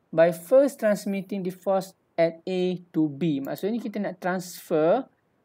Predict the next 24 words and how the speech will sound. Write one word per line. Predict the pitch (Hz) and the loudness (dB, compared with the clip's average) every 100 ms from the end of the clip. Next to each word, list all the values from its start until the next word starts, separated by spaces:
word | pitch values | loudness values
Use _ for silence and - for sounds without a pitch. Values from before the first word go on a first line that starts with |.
| _ _ _ | _ _ _
force | - - 233 208 | -6 2 4 2
ni | 175 | -2
daripada | 185 190 190 190 | -2 -2 -4 -6
A | - 220 214 214 208 | -4 0 0 0 -4
to | 202 202 | -2 -2
B. | 175 185 180 127 120 _ _ _ _ _ _ _ _ _ _ _ _ _ _ _ _ _ _ _ _ - | -2 0 0 -2 -8 _ _ _ _ _ _ _ _ _ _ _ _ _ _ _ _ _ _ _ _ -4
We | 208 | -4
need | 214 | -4
to | 214 | -8
transfer | 190 202 190 - - 208 | -6 -4 -4 -6 -2 -2
force | 202 - 214 208 | -2 0 2 2
from | - 190 190 220 | -2 -6 -4 -4
A | 185 185 | -6 -4
to | 185 | -4
B. | 165 170 135 - _ | -4 -6 -6 -12 _
Okey, | 165 151 | -16 -14
kita | 175 | -14
padam | 170 185 170 | -8 -6 -4
balik. | 143 139 156 - _ _ _ _ _ _ _ _ _ _ _ _ _ _ | -4 -6 -8 -12 _ _ _ _ _ _ _ _ _ _ _ _ _ _
Okey. | 160 156 196 202 _ _ _ _ _ _ _ _ _ _ _ _ _ _ _ _ _ _ | -14 -6 -6 -6 _ _ _ _ _ _ _ _ _ _ _ _ _ _ _ _ _ _
Sekarang | - 202 208 | -2 0 0
ni | 233 | -2
fo-, | 233 - 214 | -6 -10 -10
point | - 226 | 0 2